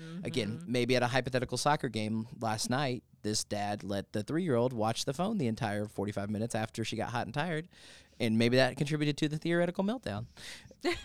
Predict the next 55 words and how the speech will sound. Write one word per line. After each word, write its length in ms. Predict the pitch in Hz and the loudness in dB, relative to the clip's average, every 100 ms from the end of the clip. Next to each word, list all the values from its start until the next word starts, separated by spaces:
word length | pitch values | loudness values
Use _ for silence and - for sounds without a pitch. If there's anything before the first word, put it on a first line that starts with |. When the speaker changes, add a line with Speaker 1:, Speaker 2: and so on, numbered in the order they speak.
| 440 - - | -2 -2 0
Speaker 1:
And 140 | 185 165 | 4 4
so 360 | - 143 131 | 6 8 8
it 120 | 131 147 | 6 6
is 180 | 160 151 | 6 4
just 280 | 165 - - | 0 -2 -2
one 200 | 143 160 | 4 6
of 80 | 170 | 8
those 280 | 185 202 202 | 8 6 2
trade-off 400 | 269 339 196 160 | 2 4 4 6
things 200 | 147 170 | 2 4
Speaker 2:
Yeah. 60 | - | 2
Speaker 1:
because 180 | 135 | 2
it 20 | 139 | 2
was 80 | 135 | 4
a 40 | |
lot 240 | 139 160 | 8 8
more 120 | 170 196 | 8 2
convenient 400 | 196 208 220 175 | 2 2 2 2
to 60 | |
be 60 | 160 | 4
able 140 | 160 | 4
to 60 | 156 | 6
watch 240 | 156 - | 4 2
the 60 | 185 | -2
game. 380 | 196 262 240 262 | -2 -2 -4 -6
Speaker 2:
Exactly. 600 | 254 247 254 262 - 262 | -8 -6 -4 -6 -6 -6
Speaker 1:
And 180 | - 240 | 0 2
Speaker 2:
And 20 | |
I've 160 | 339 330 | 4 2
Speaker 1:
do 60 | |
it. 40 | 330 | 0
Speaker 2:
had 160 | 392 | -2
parents, 600 | - 214 175 170 170 - 175 | -4 -4 -2 -4 -6 -10 -8
um, 460 | 196 156 160 131 117 - - - - - | -6 -4 -4 -6 -10 -20 -20 -20 -20 -6
you 100 | 202 | -2
know, 140 | 175 175 | 0 0
go, 480 | 180 175 170 160 - _ | 0 2 2 0 -4 _
"I'm 160 | 175 175 | -2 -2
a 60 | |
single 320 | - 190 185 196 | -4 -4 -4 -4
parent. 440 | 214 170 196 269 _ _ _ _ _ | -6 -6 -8 -10 _ _ _ _ _
I 120 | 175 | 4
gotta 200 | 175 - | 6 2
clean 280 | - 185 180 | 0 -4 -4
the 80 | 180 | -2
house. 400 | 180 185 233 - - | -2 -2 -2 -4 0
I'm 220 | 175 185 | 0 0
tired. 600 | - 170 175 185 214 262 - | -6 -2 -2 0 -2 -4 -2
I'm 140 | 180 | 0
having 260 | 185 180 175 | 0 -2 -4
to 60 | |
come 240 | 208 180 180 | -6 -6 -4
home 220 | 185 185 | -4 -6
from 220 | - 180 | -8 -6
work. 460 | 180 180 190 226 | -2 0 0 -4